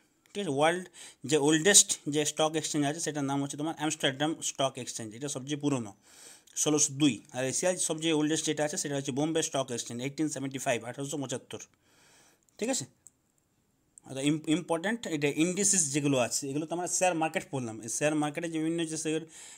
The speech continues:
রেগুলেশন ইন্ডিসিস যেগুলো থাকে সেগুলো কি? না, সেন্সেক্স শুনেছ হয়তো, সেন্সেক্স, নিফটি ফিফটি,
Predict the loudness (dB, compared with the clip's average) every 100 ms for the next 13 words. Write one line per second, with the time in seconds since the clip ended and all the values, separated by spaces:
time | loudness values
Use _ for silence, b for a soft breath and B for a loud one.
0 | B 0 2 2 2 4 4 4 2 2
1 | 2 0 0 0 -4 -6 -8 -4 -2 -4
2 | -6 -10 -4 -2 -2 -2 -2 -2 -4 -4
3 | -2 -2 0 -4 -6 -12 -4 -2 0 -2
4 | -2 -6 _ B B B B -2 0 -2
5 | -4 -4 -2